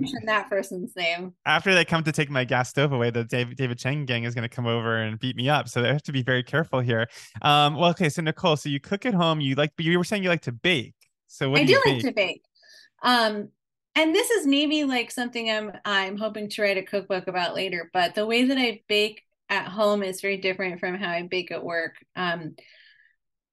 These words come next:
Speaker 1: I really look for something I can do quickly, um, and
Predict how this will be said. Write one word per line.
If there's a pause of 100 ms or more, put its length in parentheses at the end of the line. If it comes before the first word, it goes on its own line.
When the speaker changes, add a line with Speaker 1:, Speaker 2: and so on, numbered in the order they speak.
Speaker 1:
I
really
look (180)
for
something
I
can
do
quickly, (180)
um, (560)
and